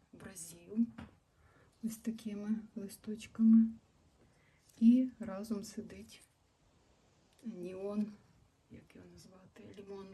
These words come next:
лайм. Ось так. Зимою куплений лімон лайм, а Бразил, ну, йому рік,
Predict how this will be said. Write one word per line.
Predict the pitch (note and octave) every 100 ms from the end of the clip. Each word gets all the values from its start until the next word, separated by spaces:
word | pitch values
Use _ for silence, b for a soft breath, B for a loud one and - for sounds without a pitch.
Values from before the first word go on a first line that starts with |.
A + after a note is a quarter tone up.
| F#3+
лайм. | F#3 F3+ F3 E3 -
Ось | D#3 -
так. | - - - _ _ b b b b b -
Зимою | G3+ A3 G3+ F#3+ F#3+ F3+ F3+ F3+
куплений | - F#3 - F3 F3+
лімон | F#3 F3+ F3 E3+ F3
лайм, | G3 A3+ C#4 C#4+ - b b b b _ _
а | F#3 F#3+ F#3
Бразил, | F#3 G3 F#3 E3+ A3 B3+ C4+ - -
ну, | B3
йому | G#3+ G3+ G3
рік, | D#3 - -